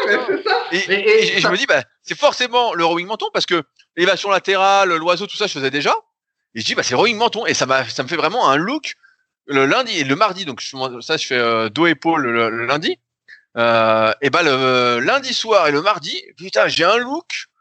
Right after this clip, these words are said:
Speaker 2: un look de fou, quoi. Et ça, je pense que c'est le rowing menton, effectivement.
Speaker 1: Ouais,
Speaker 2: Alors, euh,
Speaker 1: c'est tout à fait ça. Ça, ça te donne le look du type qui fait du bench.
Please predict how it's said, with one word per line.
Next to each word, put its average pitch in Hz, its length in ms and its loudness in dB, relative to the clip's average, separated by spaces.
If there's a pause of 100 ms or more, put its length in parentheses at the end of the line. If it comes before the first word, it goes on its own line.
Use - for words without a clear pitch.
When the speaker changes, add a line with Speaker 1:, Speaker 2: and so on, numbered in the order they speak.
(360)
Speaker 2:
un 151 80 0
look 254 180 -4
de 233 120 0 (280)
fou, 220 240 -8
quoi. 139 260 2
Et 131 100 -4
ça, 302 200 2
je - 240 -4
pense - 140 -4
que - 80 -8
c'est 143 100 -2
le 131 60 0
rowing 233 280 -2
menton, 220 300 -2
effectivement. 247 380 0
Speaker 1:
Ouais, 320 60 4
Speaker 2:
Alors, - 180 4
euh, 107 120 4 (380)
Speaker 1:
c'est 214 160 -2
tout - 180 -2
à 254 60 4
fait 285 240 0
ça. 277 160 0 (380)
Ça, 202 260 2 (100)
ça 208 140 4
te 214 140 -4
donne 240 300 0
le 226 80 4
look 247 260 2
du 180 160 -4
type 311 200 0
qui 208 140 -4
fait 247 120 4
du 202 120 2
bench. 196 480 2